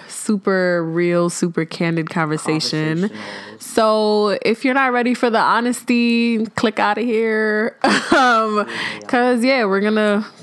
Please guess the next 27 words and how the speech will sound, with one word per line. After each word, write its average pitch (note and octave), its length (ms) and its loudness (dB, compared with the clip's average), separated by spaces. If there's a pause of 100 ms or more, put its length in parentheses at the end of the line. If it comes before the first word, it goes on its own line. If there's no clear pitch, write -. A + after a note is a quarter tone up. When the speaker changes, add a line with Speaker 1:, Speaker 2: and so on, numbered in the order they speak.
(160)
Speaker 1:
talk G#3+ 180 0
about G3 220 0
some G3+ 120 -2
stuff, G3+ 280 -2
get F#3 160 0
into F#3+ 220 -2
some F#3+ 180 0
stuff. F#3+ 260 0
Might G3 280 0
be G#3 140 0
heavy, G3+ 580 0 (140)
so F3 840 0
fair F#3 360 0
warning. F3 720 0 (120)
But G#3 140 -4
yeah, C4+ 400 -2 (240)
let's C4+ 220 0
get C4+ 180 2
into E4+ 380 0
it. G3+ 280 0 (100)
Okay, C4+ 760 0 (160)
brother, A3 440 2
hello. A3+ 600 0 (120)
How G#3+ 200 -2
are G#3+ 120 2
you A#3+ 100 0
today? - 440 -6